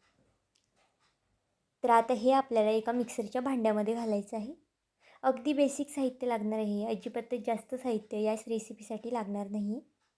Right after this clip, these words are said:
तर इथे पाहू शकता मिक्सरच्या भांड्यामध्ये आपण साहित्य सगळे टाकून घेतलेलं आहे. आता यामध्ये लगेचच चवीनुसार मीठ घालून घेऊया आणि अगदी थोडीशी म्हणजे अर्धा चमचा इतपत साखर घालून घेऊया.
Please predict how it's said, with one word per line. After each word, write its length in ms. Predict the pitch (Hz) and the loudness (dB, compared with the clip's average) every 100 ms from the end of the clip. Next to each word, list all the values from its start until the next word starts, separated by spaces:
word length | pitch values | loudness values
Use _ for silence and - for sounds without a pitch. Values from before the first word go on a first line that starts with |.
| _ _ _ _ _ _ - | _ _ _ _ _ _ -4
तर 60 | 233 | -2
इथे 200 | 226 247 | -2 -2
पाहू 200 | 254 254 | 0 0
शकता 360 | 254 254 220 | 0 -4 -2
मिक्सरच्या 480 | 226 226 - 240 285 | -2 -2 -4 -2 0
भांड्यामध्ये 540 | 277 262 240 240 226 220 | 0 0 0 0 0 0
आपण 320 | 214 220 285 - _ _ _ _ | -2 -4 -6 -12 _ _ _ _
साहित्य 420 | - 240 226 - 254 | -4 -2 -2 -4 -4
सगळे 440 | 254 220 226 262 - - | -2 0 0 -2 -8 -4
टाकून 320 | 233 233 233 | -4 -4 -6
घेतलेलं 380 | 233 233 214 214 | -6 -4 -2 -2
आहे. 220 | 214 302 - _ _ _ _ _ _ _ | -4 -8 -16 _ _ _ _ _ _ _
आता 160 | 262 269 | -2 2
यामध्ये 480 | 269 277 285 240 226 | 4 4 2 0 0
लगेचच 460 | 226 240 247 254 269 | 0 -2 -4 -6 0
चवीनुसार 540 | 240 226 226 247 262 | 0 0 -2 -2 0
मीठ 200 | 247 226 | 2 2
घालून 340 | 233 233 220 | 0 0 0
घेऊया 300 | 220 220 208 285 _ _ _ _ _ _ _ _ _ _ 254 | -2 -2 -4 -8 _ _ _ _ _ _ _ _ _ _ -2
आणि 280 | 240 247 - _ - | 0 0 -2 _ -6
अगदी 300 | 220 220 302 | -4 0 -2
थोडीशी 440 | 285 254 226 - 233 | 0 0 -2 -6 -6
म्हणजे 240 | 233 233 | 0 2
अर्धा 320 | 247 233 214 | 4 4 2
चमचा 340 | 247 262 233 240 | 0 -2 -2 -2
इतपत 340 | 233 - 269 | -4 -6 -6
साखर 340 | 269 220 214 220 | -4 -2 -2 -2
घालून 260 | 226 214 | -2 -2
घेऊया. 280 | 214 214 | 0 -2